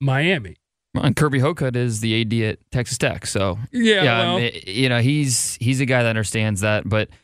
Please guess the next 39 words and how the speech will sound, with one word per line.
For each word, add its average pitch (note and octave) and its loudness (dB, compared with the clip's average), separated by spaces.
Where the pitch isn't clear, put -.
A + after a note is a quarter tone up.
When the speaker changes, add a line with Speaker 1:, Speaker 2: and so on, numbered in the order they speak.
Speaker 2:
and, F3 0
uh, C#3 -2
like E3 0
you D3 2
said, G2+ 0
this D#3 0
could F3+ -2
either D3 2
be A2+ 2
really C3 0
easy E3 2
or A#2 2
really B2+ 2
complicated. - -4
Speaker 1:
Yeah. D#3 2
Speaker 2:
'Cause A2 0
if A#2 0
Clemson, C#3+ 0
Auburn, C3 0
O B2 2
U, A#2+ 2
and A#2 2
Wisconsin A2 -2
win, C3+ 2
which - -2
there's A#3 0
a D#3+ 2
very D#3+ 2
good G2 -2
chance A2 0
that F2+ -4
happens, F#2+ -2
then, B2+ 2
yeah, G#2+ 0
the G#2+ -8
top A2 -2
four A#2+ 0
stands G2+ -2
pat. A#2+ 0